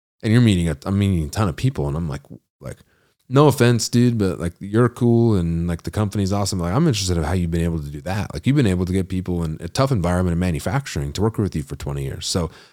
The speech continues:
like, I'm like, "Man, I would love to come back and get some, some, you know, some little nuggets of how you've been able to do that," because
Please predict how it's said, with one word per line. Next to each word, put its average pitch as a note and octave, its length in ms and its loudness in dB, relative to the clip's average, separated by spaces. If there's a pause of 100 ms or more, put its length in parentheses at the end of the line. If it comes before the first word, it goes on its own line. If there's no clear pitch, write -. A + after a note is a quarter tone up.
(220)
like, D#2+ 120 -2
I'm F#2+ 200 2
like, E2 160 2
"Man, G2 180 2
I F#2+ 80 4
would F#2+ 100 4
love F2+ 140 2
to F2+ 60 4
come E2+ 180 -2
back F#2 300 0
and D#2 320 -2 (260)
get F#2+ 160 -2
some, E2 480 -2
some, D#2 480 -6 (240)
you F2+ 100 -12
know, D2+ 220 -6 (160)
some - 180 -6
little G2 140 2
nuggets F2+ 400 2
of D2+ 60 -2
how D2+ 100 -2
you've F#2 180 0
been F2 120 2
able E2 160 0
to E2 80 0
do G#2+ 160 2
that," E2 220 0
because E2 440 -4